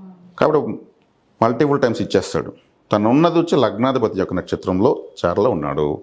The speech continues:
కాబట్టి చెడు గ్రహాలు లేవు, మంచి గ్రహాలు లేవు. గ్రహాలు ఏదైనా ఎలా ఉన్నాయి కంఫర్ట్, ఏ నక్షత్రంలో ఏ చారలో పోతున్నారు,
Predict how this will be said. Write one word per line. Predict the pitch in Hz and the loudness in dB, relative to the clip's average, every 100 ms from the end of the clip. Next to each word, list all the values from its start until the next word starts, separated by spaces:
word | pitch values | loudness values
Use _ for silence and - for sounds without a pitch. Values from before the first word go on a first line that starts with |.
| - _ _ _ 196 185 175 - - - _ - | -14 _ _ _ -18 -18 -18 -20 -20 -20 _ -2
కాబట్టి | 135 147 185 208 - - - - - - - | 0 2 2 2 -2 -4 -2 -2 -6 -10 0
చెడు | 120 156 | 2 4
గ్రహాలు | 160 160 160 160 | 2 2 2 2
లేవు, | 175 196 | 2 2
మంచి | 147 151 | 0 0
గ్రహాలు | 147 139 139 123 | 0 0 0 2
లేవు. | 110 92 - - _ _ - 107 | 2 0 -6 -12 _ _ -6 0
గ్రహాలు | 110 135 160 147 | 2 2 2 2
ఏదైనా | 147 165 143 120 | 2 0 2 4
ఎలా | 139 156 | 4 2
ఉన్నాయి | 151 147 139 | 0 0 0
కంఫర్ట్, | 127 127 123 - 107 87 80 - - _ _ _ _ _ _ _ _ _ 98 | -2 0 -2 0 0 0 -4 -12 -20 _ _ _ _ _ _ _ _ _ 2
ఏ | 113 131 | 4 4
నక్షత్రంలో | 123 131 135 131 131 147 202 - - - _ _ | 0 -2 0 0 4 4 2 -2 -12 -20 _ _
ఏ | 110 123 127 | 2 2 4
చారలో | 120 117 123 143 196 - - - | 2 2 2 2 0 -4 -10 -2
పోతున్నారు, | 113 - 98 87 92 | 0 0 -2 -2 0